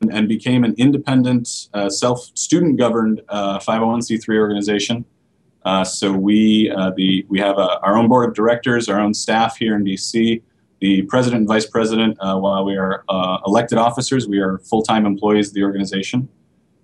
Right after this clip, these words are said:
Um, so it's a, a unique setup in that way. Uh, but we serve as the, uh, the voice of students of architecture and design, um, across the U S and, and with a growing international presence, um,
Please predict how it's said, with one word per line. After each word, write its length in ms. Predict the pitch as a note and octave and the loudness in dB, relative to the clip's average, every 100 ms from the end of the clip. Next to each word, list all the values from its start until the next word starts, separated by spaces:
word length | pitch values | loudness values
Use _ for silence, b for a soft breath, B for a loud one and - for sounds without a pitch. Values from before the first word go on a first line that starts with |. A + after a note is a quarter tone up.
| - | -6
Um, 200 | F#2+ F#2+ | -2 -2
so 140 | F#2+ | -2
it's 100 | F#2+ | -2
a, 140 | F#2+ F2 | -2 0
a 40 | F#2+ | 2
unique 300 | G2 G#2+ A2 | 4 2 2
setup 300 | G#2+ G2+ - | 0 0 0
in 80 | |
that 180 | F#2+ F2 | -2 -2
way. 240 | F#2 G#2 - _ _ _ _ _ | -2 -2 -4 _ _ _ _ _
Uh, 200 | F#2 F#2+ | -2 0
but 120 | F2+ | 2
we 100 | G#2 | 2
serve 300 | A2 B2 A#2 | 2 2 2
as 380 | G2 G#2+ G#2 - | 2 2 2 0
the, 420 | G2+ G2+ G2 G2 | 2 4 4 2
uh, 260 | F#2 F#2 F#2 - | -2 -6 -8 -8
the 100 | G2 | -4
voice 440 | G2+ A#2 B2+ - | 2 2 2 -2
of 260 | G2 G#2 G2 | 0 0 -2
students 380 | - A#2 A#2 | 0 0 0
of 80 | G#2+ | 2
architecture 480 | A2 A2 A#2 A2 A#2 | 0 0 -2 -2 0
and 100 | G#2 | 0
design, 560 | G2 G2+ G#2 A2 A2 A2 | 0 0 2 2 2 0
um, 460 | F#2+ F#2 F#2 F#2 F#2 - _ _ | -4 -6 -4 -4 -6 -8 _ _
across 340 | - - A2 - | -6 -2 -2 0
the 100 | A2 | 2
U 140 | G#2 | 2
S 220 | G#2 G#2+ | 2 -2
and, 300 | G#2 G2 F2+ F#2+ | -2 -2 -2 -4
and 280 | F#2+ F#2+ F#2+ _ _ - | -2 -2 -6 _ _ -8
with 80 | G2 | 0
a 40 | |
growing 240 | A2 A2+ | 2 4
international 480 | A2 G#2 G#2 G#2 A#2 | 4 2 0 -2 -6
presence, 600 | A2 A#2 A2+ C3+ - - - _ _ _ _ _ | -2 -2 -2 -6 -10 -20 -20 _ _ _ _ _
um, 680 | F#2+ F#2+ F#2 F2+ F2+ F2+ F#2 | -2 0 0 -2 -4 -10 -12